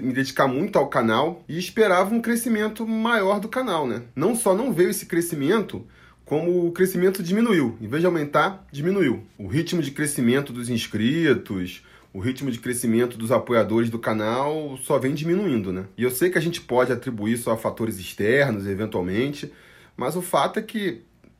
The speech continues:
precisa botar leite na mesa. Então, assim, o tempo que eu gastava fazendo mais vídeos aqui pro canal, eu tive que redirecionar pra outros projetos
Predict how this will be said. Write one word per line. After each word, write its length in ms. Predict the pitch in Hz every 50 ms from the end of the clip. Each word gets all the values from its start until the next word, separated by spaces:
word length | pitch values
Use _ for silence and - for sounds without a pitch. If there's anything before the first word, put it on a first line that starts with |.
| _ _ _ _ _ _ -
precisa 280 | 113 113 113 117 123 127
botar 680 | 139 139 135 - 135 135 147 160 165 170 170 170 165
leite 300 | 151 143 147 147 147 190
na 80 | 208 240
mesa. 180 | 190 151 123 -
Então, 320 | 127 123 120 151 156 170
assim, 220 | 160 165 - 135
o 80 | 120 113
tempo 260 | - - 147 - -
que 80 | - 160
eu 60 | 147
gastava 600 | 135 127 120 - - - 135 139 147 123 110 101
fazendo 600 | 95 - 113 104 107 120 120 120 113 101 98 95 -
mais 380 | - 95 110 120 139 127 107
vídeos 280 | 92 95 120 123 107 110
aqui 160 | 107 - -
pro 120 | 113 - -
canal, 360 | - 131 123 117 110 113 135
eu 60 | 139
tive 240 | 139 - 147 143 -
que 140 | - - 147
redirecionar 800 | 131 165 160 156 160 156 151 151 - 143 127 123 127 147 147
pra 80 | - 143
outros 180 | 139 - -
projetos 720 | - - 139 120 110 113 110 120 147 - - - - -